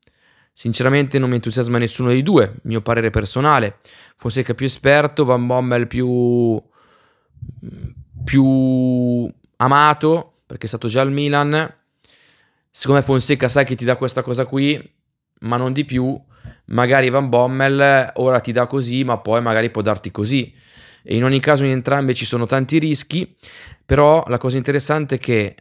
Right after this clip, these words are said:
Fonseca, candidatura forte di Furlani e Moncada. Dall'altra parte Van Bommel, candidatura seconda quella di Antonio Conte, di Zlatan Ibrahimovic.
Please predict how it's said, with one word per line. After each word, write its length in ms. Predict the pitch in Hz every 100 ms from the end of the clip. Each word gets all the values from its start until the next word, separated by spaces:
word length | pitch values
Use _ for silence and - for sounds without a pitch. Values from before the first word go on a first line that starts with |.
| _
Fonseca, 1000 | - 123 117 - 160 170 185 185 - _ -
candidatura 600 | 110 110 110 107 117 110
forte 420 | 123 123 120 113
di 100 | 110
Furlani 520 | - 107 113 120 120
e 40 |
Moncada. 720 | 113 110 98 131 117 92 85 _ _ _ _ _ _
Dall'altra 300 | 92 92 120
parte 300 | 107 143 180
Van 260 | 131 113 110
Bommel, 380 | 120 139 160 147
candidatura 760 | 113 110 117 147 131 107 - _ _ _
seconda 600 | - - 107 131 135 117
quella 160 | 113 127
di 80 | 117
Antonio 380 | 117 139 156 160
Conte, 440 | 131 123 123 147
di 140 | 123
Zlatan 360 | 113 113 110 117
Ibrahimovic. 800 | 113 104 101 95 95 95 - -